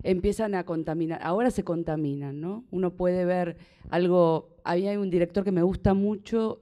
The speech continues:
no sé si conocen, coreano, que se llama Bong Joon, que hizo todas las películas de él me gustan, El huésped,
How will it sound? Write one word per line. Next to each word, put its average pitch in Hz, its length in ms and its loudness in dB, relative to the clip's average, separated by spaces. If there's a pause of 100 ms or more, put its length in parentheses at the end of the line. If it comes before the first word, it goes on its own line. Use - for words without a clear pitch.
no 185 160 -6
sé 190 100 -8
si 175 120 -8
conocen, 180 440 -2
coreano, 170 560 2
que 175 60 -2
se 180 80 -14
llama 170 140 -4
Bong 165 260 -6
Joon, 190 300 -14 (1000)
que 160 280 4
hizo 170 640 2 (240)
todas 254 160 6
las 208 120 -4
películas 180 440 0
de 165 60 0
él 160 80 -4
me 151 140 -6
gustan, 147 480 -8
El 147 420 -6
huésped, 165 880 -2